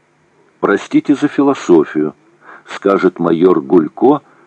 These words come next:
Новикову в последних залпах. «Лейтенант Кондратьев», —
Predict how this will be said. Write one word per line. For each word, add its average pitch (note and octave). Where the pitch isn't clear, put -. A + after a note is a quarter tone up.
Новикову C#2
в -
последних C#2
залпах. -
«Лейтенант G#2
Кондратьев», — G#2